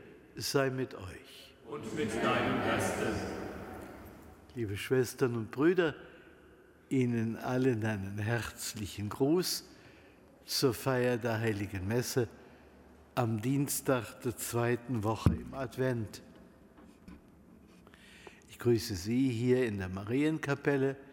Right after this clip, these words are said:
Speaker 1: aber auch alle, die über das Domradio jetzt mit uns verbunden sind,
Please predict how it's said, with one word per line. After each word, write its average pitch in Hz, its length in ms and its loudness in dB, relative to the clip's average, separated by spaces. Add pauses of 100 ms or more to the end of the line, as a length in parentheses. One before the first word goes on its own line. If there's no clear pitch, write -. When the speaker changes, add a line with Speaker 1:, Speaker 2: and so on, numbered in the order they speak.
(760)
Speaker 1:
aber 135 320 2
auch 156 360 -4
alle, 139 420 4 (540)
die 135 160 4
über 117 260 -2
das 110 260 -4
Domradio 123 960 0 (360)
jetzt 135 560 0
mit 139 260 -2
uns 135 220 -2
verbunden 135 640 0
sind, 92 400 -4